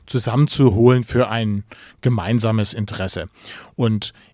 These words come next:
ich bin auf die, auf diese Idee gekommen, eigentlich über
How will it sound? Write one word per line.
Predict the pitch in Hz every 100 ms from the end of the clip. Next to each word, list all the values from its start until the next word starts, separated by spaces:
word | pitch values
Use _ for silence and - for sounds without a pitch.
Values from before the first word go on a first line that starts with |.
| _ _
ich | - 160 -
bin | - 156 151 151 -
auf | - 131 123 -
die, | 131 120 113 117 -
auf | 113
diese | - 120 104 113 107 101 -
Idee | 110 - 123 156
gekommen, | 160 156 - 151 151
eigentlich | 123 127 131 117
über | - 131 117 113 104